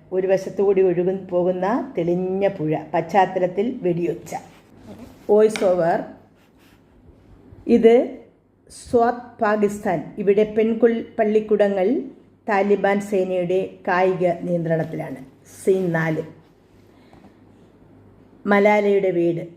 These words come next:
ഇന്റീരിയർ, പകൽ. മലാല അവളുടെ പിതാവ് സിയാവുദ്ദീനുമായി സംസാരിക്കുന്നു. മലാല: "എനിക്ക് പഠിക്കണം, പഠിച്ചെനിക്കൊരു ഡോക്ടറാകണം."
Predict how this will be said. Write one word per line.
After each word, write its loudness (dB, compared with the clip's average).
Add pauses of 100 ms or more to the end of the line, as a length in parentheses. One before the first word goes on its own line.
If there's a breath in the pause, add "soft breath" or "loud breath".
(420)
ഇന്റീരിയർ, 0 (320)
പകൽ. -2 (540)
മലാല 2 (300)
അവളുടെ 0
പിതാവ് -2
സിയാവുദ്ദീനുമായി 0
സംസാരിക്കുന്നു. -4 (180)
മലാല: 0 (880 soft breath)
"എനിക്ക് 4
പഠിക്കണം, 0 (420)
പഠിച്ചെനിക്കൊരു 4
ഡോക്ടറാകണം." 0